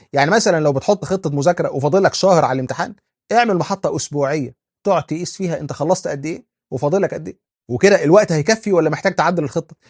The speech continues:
ولو ما قدرتش تنجز اللي المفروض تنجزه عند المحطة دي، فكر إيه السبب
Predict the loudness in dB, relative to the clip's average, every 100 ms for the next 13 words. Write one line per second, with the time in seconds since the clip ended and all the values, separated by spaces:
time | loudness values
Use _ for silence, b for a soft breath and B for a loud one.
0 | b -4 -2 2 2 0 0 0 2 -2
1 | -4 -14 _ -2 -2 0 -2 -2 0 4
2 | 4 2 0 0 0 -2 -6 -12 _ _
3 | _ -6 -6 -8 -8 -10 -12